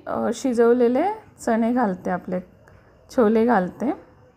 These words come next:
ते देखील मस्त, अ, उकळी येईपर्यंत मी शिजवणार आहे.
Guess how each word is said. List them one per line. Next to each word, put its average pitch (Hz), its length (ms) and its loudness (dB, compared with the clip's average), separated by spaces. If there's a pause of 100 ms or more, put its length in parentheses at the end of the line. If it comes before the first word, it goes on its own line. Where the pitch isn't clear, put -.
(2250)
ते 220 100 0
देखील 226 300 0
मस्त, 240 440 0 (920)
अ, 208 280 0 (120)
उकळी 254 300 0
येईपर्यंत 233 640 0
मी 247 140 -2
शिजवणार 196 560 -2
आहे. 180 120 -4